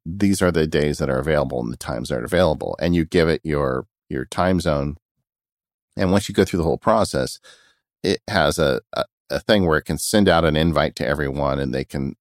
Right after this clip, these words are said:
you know, log in and fill out what days work for them, and they can pick the times that are most convenient, and Doodle will automatically figure out when everybody can be at this meeting. I don't use it that way, though. Instead, what I do is when you get to the end of the process,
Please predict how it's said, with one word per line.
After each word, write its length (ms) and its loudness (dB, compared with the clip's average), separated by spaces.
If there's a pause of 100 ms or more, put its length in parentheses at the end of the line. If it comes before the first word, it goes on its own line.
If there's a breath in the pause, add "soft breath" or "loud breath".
you 100 -4
know, 240 -6 (120)
log 440 0
in 180 -2
and 320 -6
fill 200 -2
out 180 -4
what 200 -2
days 240 -2
work 200 -4
for 120 0
them, 300 6
and 100 2
they 100 -2
can 180 -6
pick 200 -2
the 100 -8
times 340 -6
that 100 0
are 100 -2
most 380 -4 (320 soft breath)
convenient, 600 4
and 200 0
Doodle 320 4
will 140 2
automatically 500 0
figure 300 -2
out 220 -2
when 220 0
everybody 380 -6
can 180 -10
be 120 -6
at 100 -8
this 140 -14
meeting. 320 -2 (580)
I 120 2
don't 180 4
use 140 4
it 80 0
that 160 0
way, 120 -8
though. 200 -10 (320)
Instead, 580 4
what 100 6
I 80 6
do 260 6
is 120 0
when 200 4
you 60 4
get 120 0
to 80 -4
the 100 2
end 80 4
of 60 2
the 80 -4
process, 720 0